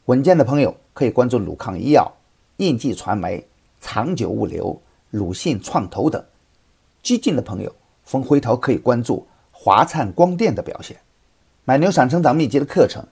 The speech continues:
有一个月的免费群服务赠送，那里有一线的操盘手实时在线答疑，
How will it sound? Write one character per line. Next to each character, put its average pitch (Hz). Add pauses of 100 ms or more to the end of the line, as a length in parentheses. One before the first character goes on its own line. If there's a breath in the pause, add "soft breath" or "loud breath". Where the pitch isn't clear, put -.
(460)
有 143
一 190
个 208
月 220
的 156
免 104
费 131
群 165
服 170
务 139
赠 120
送， - (540)
那 107
里 98
有 85
一 120
线 139
的 -
操 -
盘 131
手 -
实 -
时 160
在 131
线 104
答 104
疑， 104